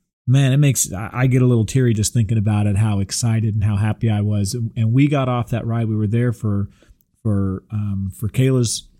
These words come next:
fortieth birthday party is the first time we did it. And so this was an adult's trip. And, um, we got off of it and it was virtual queue. And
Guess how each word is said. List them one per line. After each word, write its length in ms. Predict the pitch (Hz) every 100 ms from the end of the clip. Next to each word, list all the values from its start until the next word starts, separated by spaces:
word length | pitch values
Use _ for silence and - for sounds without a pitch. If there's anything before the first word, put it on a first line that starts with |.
| _ _ _ _
fortieth 320 | 127 135 127 123
birthday 340 | 135 - 139
party 380 | 131 127 143 151
is 140 | 127
the 80 | 107
first 240 | 123 120
time 160 | 123 120
we 100 | 113
did 180 | 104 131
it. 120 | 175
And 100 | 110
so 80 | 110
this 180 | 120 120
was 140 | 110
an 80 | 101
adult's 380 | 92 107 120 -
trip. 360 | - 151 175 - _ _ _ _ _ -
And, 680 | 110 107 104 104 101 101 -
um, 380 | 117 107 101 101 -
we 180 | 117
got 200 | 123 135
off 280 | 131 160 185
of 120 | 120 101
it 320 | 101 107 - _ _ _ -
and 100 | 104
it 80 | 101
was 140 | 104
virtual 420 | 104 110 127 147 127
queue. 500 | - 131 151 165 -
And 360 | - 104 196